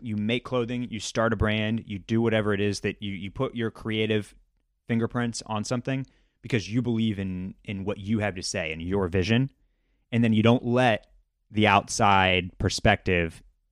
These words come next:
change or influence that. That's when you start making mistakes,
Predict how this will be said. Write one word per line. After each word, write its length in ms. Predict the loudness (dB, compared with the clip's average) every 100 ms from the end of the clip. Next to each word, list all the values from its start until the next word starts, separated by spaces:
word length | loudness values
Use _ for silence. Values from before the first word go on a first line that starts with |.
| _ _
change 460 | 0 2 2 0 0
or 100 | 4
influence 480 | 4 4 -2 -4 -6
that. 200 | -8 -10 -20 _ _
That's 160 | 0 2
when 80 |
you 60 | 2
start 320 | 2 2 2
making 360 | 2 -2 -2 -4
mistakes, 580 | -4 -4 -6 -6 -8